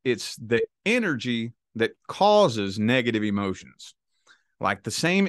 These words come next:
energy that causes feelings of anger, hate, betrayal, you know, all those low frequency emotions. We are the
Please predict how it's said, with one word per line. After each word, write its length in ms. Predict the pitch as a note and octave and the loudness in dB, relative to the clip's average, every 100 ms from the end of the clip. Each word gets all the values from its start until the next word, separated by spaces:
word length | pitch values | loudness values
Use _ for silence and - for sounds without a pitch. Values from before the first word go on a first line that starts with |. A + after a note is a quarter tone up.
| - | -2
energy 400 | F#3 F3+ B2 B2+ | -4 -2 -2 -4
that 200 | A#2 - | -4 -6
causes 600 | - D#3+ E3+ B2+ A2+ - | -2 2 4 2 -2 -4
feelings 460 | - D3 B2+ A2+ G#2 | 0 0 2 -2 -6
of 140 | G2 - | -8 -6
anger, 480 | A2+ A#2 G#2+ A2+ A2+ _ _ _ | -4 -2 -2 -4 -8 _ _ _
hate, 500 | - A#2 G#2+ - - _ _ _ _ _ _ - G#2 | -4 -2 -2 -6 -20 _ _ _ _ _ _ -20 -8
betrayal, 880 | A2+ - B2 A2+ A2 A2 A2 A2+ _ - | -8 0 2 4 4 2 0 -4 _ -2
you 160 | B2+ | 0
know, 140 | C3+ B2+ | 2 4
all 200 | D3 E3 | 4 6
those 280 | E3 B2 | 4 0
low 240 | A#2 D3 D#3+ | 0 2 2
frequency 640 | - D#3+ D3+ C3+ C3 A#2 | 0 -4 -4 -8 -8 -6
emotions. 600 | A#2+ B2+ C3 A#2+ G#2 G2 - _ _ - | -2 -2 -2 -4 -8 -10 -14 _ _ -10
We 300 | A2 F3+ F3+ | -2 0 2
are 200 | D#3+ D3+ | 2 2
the 180 | C3 | -2